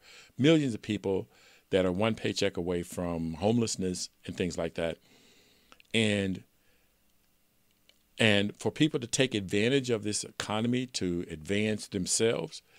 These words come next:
at the expense of the other people, um, the whole idea behind those, uh, stimulus checks was for people to spend them.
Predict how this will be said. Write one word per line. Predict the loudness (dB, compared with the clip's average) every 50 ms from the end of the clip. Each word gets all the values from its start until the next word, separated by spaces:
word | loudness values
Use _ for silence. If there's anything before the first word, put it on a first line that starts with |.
| -20 -20 -20 -12 -4 0
at | 0 0 0
the | 0 -4 -4
expense | -2 -2 -4 -4 -2 2 2 2 2 2 -2 -4
of | -4 -4 -4 -2
the | 0 0
other | 2 0
people, | 0 -2 -4 -6 -4 -2 -2 -2 -2 -4 _ _ _ _ _ _ -20 -20 -20 -20 -20 -20 _ _ -4
um, | -2 0 0 0 0 -2 -4 -4 _
the | -4 0
whole | 4 6 8 8 8
idea | 6 4 2 -2 -4 -2 2 4 4 4
behind | 4 2 0 0 0 0 2 2 2
those, | 2 2 0 0 -4 -6 -12 -14 _ _ _ _ _ _ _ _
uh, | -12 -12 -10 -10 -10 -12 -14 -14 -18 _ _ _ _ _ _ _ _ -12
stimulus | -2 2 4 4 6 4 2 0 -2 -4 -4 -4
checks | -2 0 -2 -2 -2 -4 -10 _ -20 -20 -20 -20 _ _
was | -4 4 10 10 10 10 10
for | 6 2 0
people | 0 0 -4 -2 -4 -6
to | -4 -4
spend | -2 -2 -2 -2 -2 -2 -2 -4
them. | -6 -10 -14